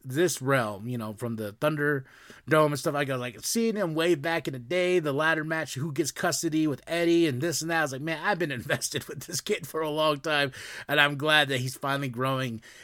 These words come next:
into his own, and it's, it's fantastic. So, uh, up next, uh, Braun, uh, the Fatal Four Way Showcase Tag Team, uh, match.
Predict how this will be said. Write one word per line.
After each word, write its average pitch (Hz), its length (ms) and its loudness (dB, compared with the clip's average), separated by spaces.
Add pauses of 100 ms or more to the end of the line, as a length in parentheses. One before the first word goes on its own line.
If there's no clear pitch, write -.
into 143 340 0
his 104 380 -4
own, 110 460 -4 (180)
and 113 160 -8
it's, - 300 -12
it's 123 320 -8 (240)
fantastic. 85 960 -8 (140)
So, 110 380 -6 (760)
uh, 127 220 -4
up 143 200 2
next, 160 480 -4 (500)
uh, 123 300 4
Braun, 160 880 4
uh, 123 180 -8
the 117 300 -6
Fatal 160 320 2
Four 165 300 4
Way 151 160 2
Showcase 156 640 0
Tag 151 320 -4
Team, 156 440 -2
uh, 131 240 -4
match. 151 460 -4